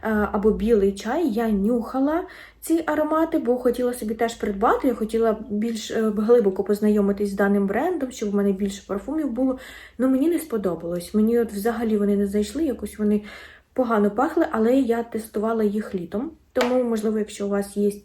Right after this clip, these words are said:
ці аромати в колекції, і вам вони дуже подобаються, напишіть, будь ласка, можливо, їх варто було тестувати весною або, наприклад, восени, і тоді би вони краще звучали. Можливо, дійсно варто дати їм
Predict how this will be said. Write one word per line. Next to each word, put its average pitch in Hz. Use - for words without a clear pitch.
ці 202
аромати 196
в -
колекції, 233
і -
вам 202
вони 202
дуже 196
подобаються, 247
напишіть, 208
будь 220
ласка, 208
можливо, 214
їх 208
варто 208
було 202
тестувати 196
весною 214
або, 190
наприклад, 180
восени, 196
і 202
тоді 175
би 185
вони 180
краще 190
звучали. 262
Можливо, 214
дійсно 208
варто 202
дати 185
їм 190